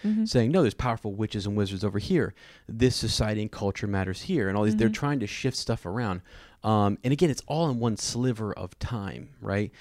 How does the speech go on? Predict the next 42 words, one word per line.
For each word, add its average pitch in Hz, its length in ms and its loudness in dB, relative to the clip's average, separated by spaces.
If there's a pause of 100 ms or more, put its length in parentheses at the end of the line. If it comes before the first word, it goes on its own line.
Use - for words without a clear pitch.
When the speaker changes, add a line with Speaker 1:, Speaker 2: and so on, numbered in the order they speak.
Speaker 1:
Yeah. 208 100 -2
Speaker 2:
Because 131 180 4
all 127 240 -2
those 117 160 0
things 113 240 -2
change 113 400 2
as 101 160 -6
you 110 60 -2
go 104 200 0
along. 107 560 0
Speaker 1:
Right. 95 320 -8
Speaker 2:
Like, 101 260 0
the 107 80 2
Ministry 135 440 2
of 110 140 0
Magic 123 440 0
in 107 100 0
Harry 120 200 0
Potter's 135 320 -2
time 117 240 0
has 127 200 0
some 98 140 -12
real 123 220 4
issues. - 600 -6
Speaker 1:
Yeah. 208 360 -4
Speaker 2:
You 110 120 2
know 120 60 6
what - 40 4
I 98 60 2
mean? 127 240 0 (100)
Speaker 1:
Yeah. 208 260 -6
Speaker 2:
Uh, 104 300 4
Cor-, - 200 -4
Cornelius 123 580 2
Fudge 160 400 2
has 113 180 0
some 98 240 -4
major 120 320 0
issues. - 480 0
Like, 101 120 -2
Speaker 1:
Mm-hmm. 226 80 -2
Speaker 2:
they, 123 120 0